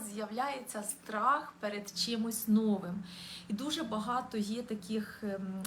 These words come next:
людей, навіть серед моїх знайомих, які не готові розпочинати якусь нову справу, якісь нові дії через те, що в них може щось не вийти. І вони так і говорять: «Якщо я це буду робити не ідеально,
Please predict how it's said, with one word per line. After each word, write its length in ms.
людей, 480
навіть 260
серед 240
моїх 320
знайомих, 580
які 340
не 180
готові 760
розпочинати 1040
якусь 500
нову 320
справу, 640
якісь 380
нові 240
дії 480
через 280
те, 340
що 240
в 80
них 260
може 280
щось 400
не 100
вийти. 380
І 60
вони 220
так 200
і 20
говорять: 520
«Якщо 420
я 160
це 260
буду 300
робити 540
не 180
ідеально, 920